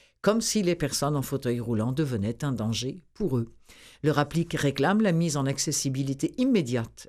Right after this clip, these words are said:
de la dite terrasse dans les dix jours suivants, à défaut de quoi ce dossier sera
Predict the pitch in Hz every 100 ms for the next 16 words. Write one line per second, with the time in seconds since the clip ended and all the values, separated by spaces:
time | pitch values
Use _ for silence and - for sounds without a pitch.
0 | 117 127 151 - 123 127 156 165 - -
1 | 147 123 123 120 123 120 123 139 226 151
2 | 139 117 110 - 113 117 123 - _ _
3 | 120 127 135 139 120 120 - 120 - -
4 | - 120 117 - - 160 - - 127 139
5 | 165